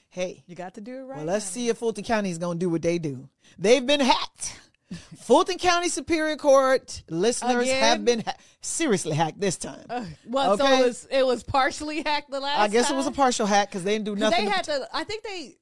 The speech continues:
Speaker 2: it was crazy 'cause the last time they
Speaker 1: The
Speaker 2: got
Speaker 1: hack
Speaker 2: hacked
Speaker 1: wasn't that bad. I don't
Speaker 2: No,
Speaker 1: think it was
Speaker 2: they
Speaker 1: that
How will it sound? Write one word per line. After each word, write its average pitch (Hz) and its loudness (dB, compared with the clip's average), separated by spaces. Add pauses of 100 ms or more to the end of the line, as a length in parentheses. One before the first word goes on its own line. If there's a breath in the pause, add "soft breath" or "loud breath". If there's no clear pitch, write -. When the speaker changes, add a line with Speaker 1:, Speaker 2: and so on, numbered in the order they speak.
(140)
Speaker 2:
it 302 -2
was 381 -10
crazy 294 -6
'cause 214 -10
the 202 -12
last 302 -6
time 320 -12
they 294 -4
Speaker 1:
The 277 -4
Speaker 2:
got 294 4
Speaker 1:
hack 330 6
Speaker 2:
hacked 233 0
Speaker 1:
wasn't 226 4
that 226 4
bad. 156 -6
I 226 0
don't 302 2
Speaker 2:
No, 277 2
Speaker 1:
think 339 4
it 359 2
was 330 2
Speaker 2:
they 311 0
Speaker 1:
that 381 -2